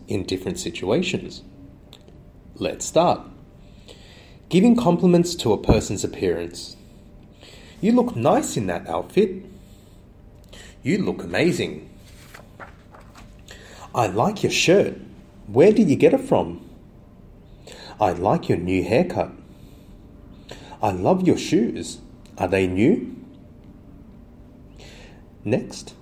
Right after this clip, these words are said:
complimenting someone's cooking. "Mm, this soup is very tasty." "You're a fantastic cook. Did you make that from scratch?"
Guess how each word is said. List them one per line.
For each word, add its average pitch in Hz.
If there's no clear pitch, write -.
complimenting 196
someone's 131
cooking. -
"Mm, 95
this -
soup 113
is 80
very 87
tasty." -
"You're 190
a 143
fantastic -
cook. -
Did 120
you 156
make 165
that 160
from 143
scratch?" -